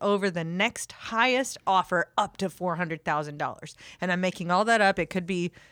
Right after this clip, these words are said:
two dollars, it could be five dollars, could be a thousand, could be five hundred, could be two thousand, whatever you wanna make that. It can be, and it doesn't have to be fifty thousand over. It could be, you know, three seventy could be your number. Whatever it is, you just make that offer and escalate it up to X Y Z price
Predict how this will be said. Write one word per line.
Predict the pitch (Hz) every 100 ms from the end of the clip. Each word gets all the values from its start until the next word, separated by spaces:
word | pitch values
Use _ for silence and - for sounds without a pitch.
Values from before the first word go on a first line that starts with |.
| _ _
two | 247 220
dollars, | 185 160 170 180 185
it |
could | - 170
be | 196
five | - 165
dollars, | 160 170 175
could | - 175
be | 165
a | 165
thousand, | 160 160 165
could | 160 156
be |
five | 160 156 151
hundred, | 160 156 156
could | - 160
be | 208
two | 202 302
thousand, | 196 135 147 147
whatever | 160 226 277 330
you | 311
wanna | 294 269
make | 226 214 -
that. | 135 113 - - -
It | 165
can | 190 170
be, | 151
and | 139
it | 151
doesn't | 165 170 196
have | 170
to | 185
be | 196
fifty | 190 196 214 208
thousand | 202 208 208
over. | 214 233
It | -
could | - 190
be, | 190 190 - - - -
you | 190
know, | 185 -
three | 208
seventy | 214 247 233 185 160
could | 160 170
be | 160
your | 156
number. | 151 143 147
Whatever | 170 220 254
it | 277 262
is, | 202 185 - - - -
you | 202
just | 202 190 202
make | 196 196
that | 190
offer | 175 170 190
and | 180 156
escalate | 185 - 190 180
it | 170 -
up | 214 -
to | - 254 190 190
X | 175 180 -
Y | 202 196
Z | 185 190
price | 185 233 180 165 -